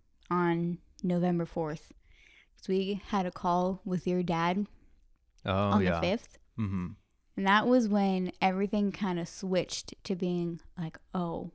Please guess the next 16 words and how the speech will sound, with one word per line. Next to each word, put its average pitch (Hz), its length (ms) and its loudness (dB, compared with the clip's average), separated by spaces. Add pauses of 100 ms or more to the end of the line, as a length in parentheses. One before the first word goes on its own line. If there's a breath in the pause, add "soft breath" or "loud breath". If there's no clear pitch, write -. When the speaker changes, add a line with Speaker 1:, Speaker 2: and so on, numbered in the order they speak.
Speaker 1:
we're 185 240 0
going 170 480 0
to 170 100 -4
get 160 220 -4
married." - 480 -8 (400)
Speaker 2:
Yeah. - 300 -4 (320)
Speaker 1:
And 175 520 -2 (480)
things 185 420 0
switched - 560 -4
some 175 440 0
from 156 480 -4 (500 loud breath)
not 185 300 6 (120)
only 226 380 4
being 226 380 4
deep 226 180 -2
conversations, 226 880 0